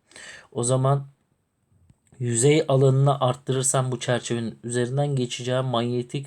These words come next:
alan çizgi sayısı da artar mı? Artar. Yüzey alanıyla da doğru orantılı olması lazım.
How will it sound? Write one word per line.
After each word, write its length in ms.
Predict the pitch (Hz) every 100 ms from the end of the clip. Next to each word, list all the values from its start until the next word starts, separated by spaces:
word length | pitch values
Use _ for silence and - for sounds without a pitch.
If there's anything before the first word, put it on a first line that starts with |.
| -
alan 300 | 113 120 123
çizgi 320 | - 117 120
sayısı 380 | - 123 117 123
da 80 | 110
artar 360 | 113 - 151
mı? 240 | 143 170 - - _ -
Artar. 480 | 180 185 - 143 139 - - -
Yüzey 400 | 131 135 147 165 -
alanıyla 580 | 131 139 139 143 123
da 140 | 107 101
doğru 260 | 98 98
orantılı 480 | 98 104 98 - 104
olması 400 | 101 98 - -
lazım. 340 | 98 101 120